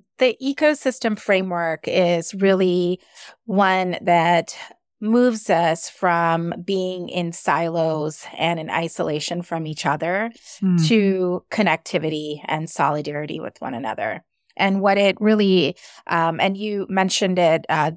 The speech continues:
Speaker 1: you know, I think when folks look at the visual of the ecosystem framework, they can understand this because it really shows that each of us,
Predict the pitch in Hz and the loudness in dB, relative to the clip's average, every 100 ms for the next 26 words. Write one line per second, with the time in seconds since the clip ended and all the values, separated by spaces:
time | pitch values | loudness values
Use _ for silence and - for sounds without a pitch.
0 | - 185 165 175 190 175 170 - 170 - | -6 -2 0 -2 -4 -4 -2 2 0 0
1 | 175 180 180 143 151 151 185 160 143 165 | -4 -2 -4 -4 -4 -4 0 0 0 -4
2 | - 165 - 131 170 156 170 175 - 160 | -4 -4 -2 -4 -4 -6 -6 -8 -8 -6
3 | - 156 170 160 170 170 147 160 151 - | -4 -4 -6 -6 -6 -4 -4 -4 -6 -8
4 | 165 151 160 156 143 - - 175 165 160 | -8 -8 -6 -4 -6 -6 -8 -2 -2 -2
5 | - _ _ - 220 233 254 233 - 175 | -8 _ _ 0 2 2 0 -2 0 2
6 | 180 - 170 160 165 _ 190 185 185 175 | 2 2 2 2 0 _ -10 -2 0 0
7 | 170 - | -2 -6